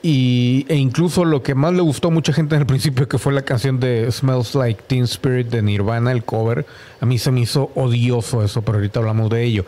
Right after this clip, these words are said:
En estos momentos todavía este principio, este intro donde estamos viendo a la familia y todo eso,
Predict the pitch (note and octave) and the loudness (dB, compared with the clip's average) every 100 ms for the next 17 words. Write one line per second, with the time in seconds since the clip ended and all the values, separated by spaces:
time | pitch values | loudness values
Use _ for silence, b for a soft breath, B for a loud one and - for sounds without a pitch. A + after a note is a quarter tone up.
0 | B B B - C#3+ C#3 G3 E3 C#3+ D3 | B B B -2 0 0 0 2 2 0
1 | F3+ - E3+ F3 E3+ E3 F3 F3+ - D#3 | 0 0 2 2 4 2 2 0 0 -2
2 | - F3 D#3 C3 - D3 F3 - D#3+ C#3 | 0 -2 0 0 0 0 0 0 2 2
3 | C#3+ D#3 D3+ A#2+ G2 B2+ C3 B2+ B2 A#2 | 2 0 0 0 0 0 2 2 0 0
4 | A2 A2 A#2+ A#2 A2+ G#2+ - C3 | 0 0 0 0 0 0 0 -2